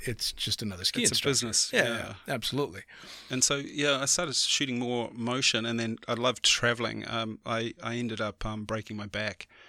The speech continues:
Speaker 2: um, skiing. I'd, I'd already, um, oh, the season before, I'd broke my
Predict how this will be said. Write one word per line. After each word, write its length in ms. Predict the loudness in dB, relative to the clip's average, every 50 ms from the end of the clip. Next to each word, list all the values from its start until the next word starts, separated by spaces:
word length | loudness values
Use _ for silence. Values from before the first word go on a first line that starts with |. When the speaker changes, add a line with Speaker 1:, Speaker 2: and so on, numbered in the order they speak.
| -20 -20 -20 -20 -20 -20 -16 -12
Speaker 2:
um, 320 | -10 -6 -6 -4 -4 2 4
skiing. 520 | 4 4 4 2 0 -2 -2 -2 -6 -10 -12 -10
I'd, 240 | -6 -6 -6 -6 -8 -12 _ _ _ _ _
I'd 180 | -6 -6 -4 -2
already, 560 | -2 0 0 0 -2 -2 -4 -6 -6 -8 -8
um, 320 | -8 -8 -8 -10 -12 -14 -16 -18 _ _ _ _ _ _ _ -10
oh, 100 | -10 -8
the 100 | -4 -2
season 380 | 0 0 0 0 -2 -4 -6
before, 380 | -6 -8 -8 -6 -6 -4 -4 -4
I'd 160 | -6 -8 -8
broke 260 | -6 -6 -6 -6 -8
my 120 | -10 -12